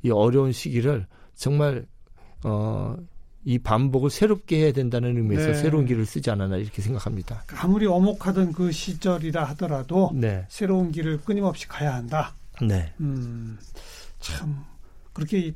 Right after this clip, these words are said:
Speaker 2: 젊은 나이에 요절하지 않고 광복을
Speaker 1: 네.
Speaker 2: 맞고 계속 그 시를 썼다면
Speaker 1: 네.
Speaker 2: 대단한 작품들을 많이 남기셨을 것도 같아요.
Speaker 1: 네.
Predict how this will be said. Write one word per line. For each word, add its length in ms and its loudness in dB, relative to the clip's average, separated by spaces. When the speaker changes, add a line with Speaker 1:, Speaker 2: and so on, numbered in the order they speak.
Speaker 2:
젊은 340 2
나이에 340 0
요절하지 500 0
않고 720 -2
광복을 480 0
Speaker 1:
네. 60 -2
Speaker 2:
맞고 760 -2
계속 440 -4
그 120 -4
시를 240 2
썼다면 560 0
Speaker 1:
네. 300 0
Speaker 2:
대단한 640 4
작품들을 540 0
많이 500 0
남기셨을 460 -2
것도 220 -6
같아요. 480 0
Speaker 1:
네. 260 0